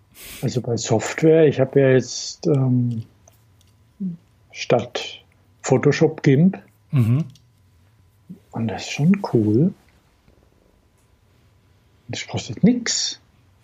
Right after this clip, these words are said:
Speaker 2: Hm.
Speaker 1: Und das ist schön und es ist deutsch und es ist super.
Speaker 2: Ja?
Speaker 1: Ja.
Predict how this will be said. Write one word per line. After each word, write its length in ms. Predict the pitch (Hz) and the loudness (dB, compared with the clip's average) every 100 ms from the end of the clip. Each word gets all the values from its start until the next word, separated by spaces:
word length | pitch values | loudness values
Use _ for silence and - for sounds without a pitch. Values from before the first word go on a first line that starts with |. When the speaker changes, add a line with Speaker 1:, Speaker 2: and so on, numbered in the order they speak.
| - | -6
Speaker 2:
Hm. 200 | - 120 82 _ _ _ _ _ _ _ _ _ _ _ _ _ _ _ _ _ _ _ _ | -2 -2 -4 _ _ _ _ _ _ _ _ _ _ _ _ _ _ _ _ _ _ _ _
Speaker 1:
Und 180 | - 131 117 | -6 -4 -4
das 140 | 110 | -6
ist 80 | 117 | -4
schön 500 | - 147 208 254 208 | 2 4 6 6 4
und 140 | 120 | 2
es 160 | 98 - | -4 -10
ist 240 | - - | -12 -2
deutsch 720 | 123 117 131 139 139 - - - | 2 4 6 6 4 2 -4 -6
und 180 | 107 | -6
es 240 | 104 101 - | -8 -10 -14
ist 640 | 101 - - - - - - _ _ _ | -14 -12 -10 -10 -12 -16 -20 _ _ _
super. 680 | - - - 170 - - - _ - _ | -16 -4 0 2 0 -2 -8 _ -20 _
Speaker 2:
Ja? 300 | 123 131 226 - _ _ _ _ _ _ | 0 2 2 -2 _ _ _ _ _ _
Speaker 1:
Ja. 180 | 123 151 | -6 -6